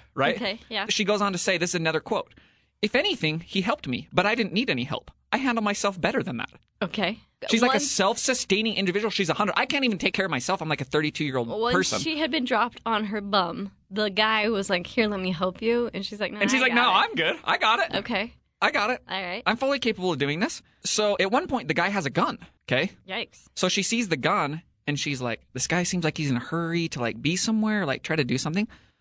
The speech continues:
Speaker 1: So what does she do in response to this? Well, it'd be pretty scary seeing somebody who's wandering around in a hurry with a gun, right?
Speaker 2: Mm-hmm.
Speaker 1: No, Doris goes the other way. She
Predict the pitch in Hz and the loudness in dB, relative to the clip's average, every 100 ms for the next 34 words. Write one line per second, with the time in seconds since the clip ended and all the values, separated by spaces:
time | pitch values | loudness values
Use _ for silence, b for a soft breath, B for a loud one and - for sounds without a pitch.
0 | b b b - 185 196 185 185 180 147 | b b b 0 2 2 0 -2 0 0
1 | 170 127 - 156 - - - - - 185 | -2 -2 -2 -4 -4 -6 -4 -2 -2 -2
2 | 185 196 214 302 190 - 202 151 180 165 | 0 -2 -2 -2 -2 -2 -2 -2 -2 -2
3 | 156 170 147 147 131 156 170 180 170 143 | -2 0 0 -2 -2 0 2 2 2 2
4 | 147 139 113 - 135 113 107 123 110 - | 0 0 -4 -2 -2 -2 -2 -2 -2 -4
5 | 135 - 240 220 196 262 - _ _ 165 | -6 -4 -2 0 -2 -6 -12 _ _ -2
6 | 185 113 _ 147 185 - 151 117 117 - | -2 -6 _ -2 -2 -2 -2 0 0 0
7 | 107 98 - _ _ _ _ - 190 180 | -4 -8 -12 _ _ _ _ -4 -2 -2
8 | 165 | -4